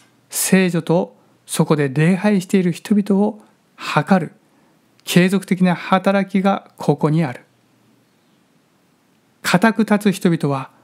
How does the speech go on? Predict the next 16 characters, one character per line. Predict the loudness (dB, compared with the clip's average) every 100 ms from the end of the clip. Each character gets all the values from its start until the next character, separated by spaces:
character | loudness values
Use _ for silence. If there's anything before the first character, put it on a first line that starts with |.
| _ _ _ _ _ -2
我 | 2 4
々 | 2 0
の | 0 -2
主 | -2 -2
と | 2 0 -2 _ _ _ _ _ _
救 | -8 -6 0 2
い | 2
主 | 0 -2 -2 -2 -10 _ _ _ _ _ 0
イ | 2 2
エ |
ス・ | 0 -4
キ | -2 2
リ | 2 0
ス |
ト | 0 0
の | 0 -2